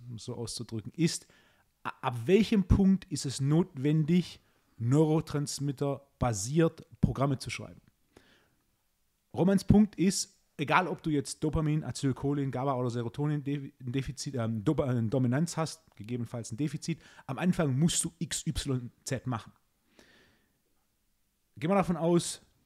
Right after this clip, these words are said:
Thomas möchte Anwalt werden, Roman Künstler und ich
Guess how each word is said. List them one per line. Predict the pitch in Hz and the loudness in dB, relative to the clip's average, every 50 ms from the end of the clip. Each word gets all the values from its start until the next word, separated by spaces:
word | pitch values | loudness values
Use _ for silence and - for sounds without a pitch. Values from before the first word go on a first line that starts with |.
| _ _ _ - | _ _ _ -6
Thomas | - 151 160 127 | -2 -2 0 0
möchte | 147 147 135 - 147 - | 0 -2 -2 -4 -4 -4
Anwalt | 143 180 190 190 185 180 170 | -2 0 2 2 0 0 0
werden, | 175 185 185 180 214 208 - _ _ _ _ _ _ _ _ _ _ _ _ _ _ _ _ _ _ _ _ _ _ _ - | 0 0 2 2 0 0 -2 _ _ _ _ _ _ _ _ _ _ _ _ _ _ _ _ _ _ _ _ _ _ _ 0
Roman | 113 151 165 160 151 - | 2 4 4 4 2 2
Künstler | - 196 202 202 - - 208 208 220 208 - _ _ _ _ _ _ _ _ _ _ _ _ | 4 4 4 2 2 0 0 0 0 -2 -4 _ _ _ _ _ _ _ _ _ _ _ _
und | - 143 147 147 - - | -2 0 0 0 -2 -2
ich | - 143 160 160 - - - - - - | -2 0 0 0 -2 -4 -10 -18 -20 -20